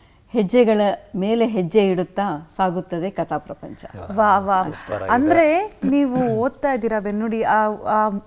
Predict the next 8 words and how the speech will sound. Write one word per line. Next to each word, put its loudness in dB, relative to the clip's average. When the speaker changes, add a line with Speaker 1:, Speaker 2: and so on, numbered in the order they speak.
Speaker 2:
ಶಬ್ದಗಳಾಗಿರ್ಬೋದು, 0
ನೀವು -2
ಬಳಸುವಂಥ -4
ಶಬ್ದ -8
ಆಗಿರ್ಬೋದು, -6
ಕನ್ನಡದ -4
ಪದಗಳಾಗಿರ್ಬೋದು. -4
ನಾನು -4